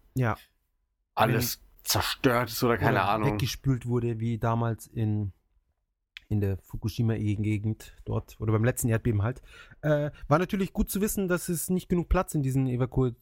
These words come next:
Speaker 1: äh, Evaku-
Speaker 2: Evakuierungszentrum.
Speaker 1: Ja, Evakuierungszentren gab.
Speaker 2: Zentrums.
Speaker 1: Und Zentrums <laughs> gab.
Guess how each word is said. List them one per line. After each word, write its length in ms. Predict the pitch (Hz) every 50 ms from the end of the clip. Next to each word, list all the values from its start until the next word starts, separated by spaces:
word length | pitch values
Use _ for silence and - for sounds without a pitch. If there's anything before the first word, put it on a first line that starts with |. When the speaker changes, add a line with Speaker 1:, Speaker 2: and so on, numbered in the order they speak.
| - - -
Speaker 1:
äh, 400 | 107 107 104 104 98 90 - 123
Evaku- 280 | 117 120 120 120 117 - - _ - - _ _ _ _ _ _ _ _ _ _ _ _ _ _
Speaker 2:
Evakuierungszentrum. 1400 | - - - 151 127 - - 151 156 165 160 151 135 110 - - - 127 117 107 - - 104 101 95 92 - - _ _ -
Speaker 1:
Ja, 120 | 98 98
Evakuierungszentren 1700 | 90 107 107 110 107 - - 117 120 120 117 110 98 - - - 110 104 104 - _ _ _ _ _ - 101 107 107 113 131 143 - - - _ _ _ -
gab. 420 | 110 107 117 147 - - - - - _ _
Speaker 2:
Zentrums. 640 | - - 120 113 - 147 131 120 110 101 - - -
Speaker 1:
Und 80 | - - _ _ - _ _ _ _ _ _ _ _ -
Zentrums 560 | - 131 135 - - - 170 151 - - - - - - - -
<laughs> 260 | - - - - _
gab. 380 | - 143 123 139 - - -